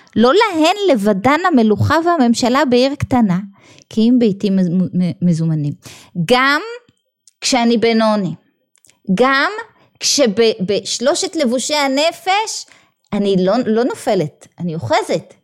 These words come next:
כן? ואני, ו-, ואני ב-, אין מציאות כרגע, כרגע,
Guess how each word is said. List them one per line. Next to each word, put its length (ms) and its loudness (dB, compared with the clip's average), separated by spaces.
כן? 260 -2
ואני, 420 -2
ו-, 240 -4
ואני 280 0
ב-, 120 0
אין 340 0
מציאות 680 -2
כרגע, 480 0
כרגע, 300 0